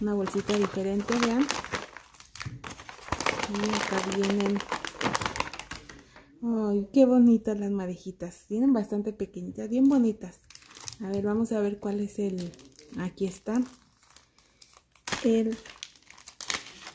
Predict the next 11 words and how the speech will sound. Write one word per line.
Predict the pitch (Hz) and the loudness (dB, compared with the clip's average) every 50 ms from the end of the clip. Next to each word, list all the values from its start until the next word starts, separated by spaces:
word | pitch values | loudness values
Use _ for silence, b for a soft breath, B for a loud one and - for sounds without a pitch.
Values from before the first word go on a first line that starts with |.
| B B B B B B B B B | B B B B B B B B B
ay, | - 208 190 196 208 226 240 285 339 359 349 285 220 | -8 -6 -4 -4 -2 -2 -2 -2 -2 4 4 6 6
vean, | 185 202 185 202 233 254 262 | 4 2 0 2 6 6 8
viene, | 240 240 240 247 247 247 | 8 8 6 6 4 2
cada | - - 240 226 233 247 285 302 | 0 -2 -2 0 0 2 2 4
uno | 294 277 277 269 285 | 6 6 8 8 8
viene | 277 277 269 269 269 269 | 8 6 6 6 4 4
con | - 226 208 196 | 4 2 2 2
su | - 202 190 | 0 -4 -8
gancho. | - 196 202 226 240 - 277 | -8 -4 -2 -2 0 2 2
Eso | 269 262 269 | 2 2 2
está | 262 269 - 247 233 233 | 0 0 -2 -6 -6 -6